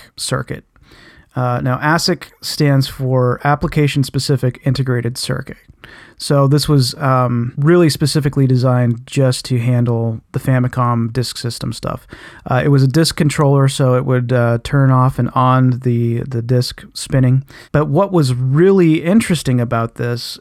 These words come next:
is that, uh, it also provided additional sound. It contained a wavetable lookup synthesizer. And this is, I'm, I'm not quite sure the best way to put it, but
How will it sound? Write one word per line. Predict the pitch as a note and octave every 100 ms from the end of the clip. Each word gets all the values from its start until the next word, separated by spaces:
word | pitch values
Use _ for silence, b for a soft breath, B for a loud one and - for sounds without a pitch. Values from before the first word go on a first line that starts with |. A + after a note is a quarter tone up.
| -
is | C3+ C3 A#2+
that, | B2+ B2 A#2+ -
uh, | B2 A#2+ -
it | C3+ -
also | - F3 - G3
provided | - D#3+ C#3+ C#3 C#3 C3+
additional | D3+ B2+ C#3 C#3 B2
sound. | - C#3 C3 A#2 A2+ B B B B -
It | D3+
contained | - C#3+ D3 G3 G3
a | D#3+ C3+
wavetable | B2+ C#3+ F3+ - E3 D3+ C#3 B2+
lookup | C3+ B2 -
synthesizer. | - C3 B2+ A#2+ C2 B1+ - - - _ B B B B B -
And | D3 C#3 C#3 B2+ B2+
this | C3+ D3 B2+ B2+ F3 G3 -
is, | F3 D#3 D3+ C#3 -
I'm, | D#3 D3
I'm | C#3+
not | F3 A3+
quite | - F#3
sure | F3 - E3+ E3 D#3 C#3 B B B B B _ -
the | C#3+
best | B2+ D3+ D3 -
way | D3
to | C3
put | - C#3
it, | B2 -
but | - A#2+